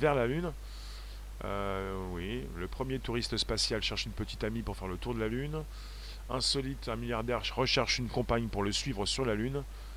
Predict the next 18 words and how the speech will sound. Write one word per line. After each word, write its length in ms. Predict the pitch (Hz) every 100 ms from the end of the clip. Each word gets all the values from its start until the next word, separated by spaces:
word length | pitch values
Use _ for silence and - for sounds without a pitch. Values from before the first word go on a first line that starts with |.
| - - -
Bon, 80 | 104
voilà, 180 | 95 85
quoi, 140 | - 78
il 60 |
y 60 | 85
a 40 |
la 40 | 92
Lune 140 | 110
de 80 | 104
partout, 320 | 92 - - 110 107
de 60 |
toute 160 | 87 -
façon, 260 | 85 -
c'est 140 | 98 101
comme 160 | 80
ça. 260 | 78 85 85 50 - - - - - - - - -
Alors, 460 | 95 90 90 85 87
euh, 260 | 87 87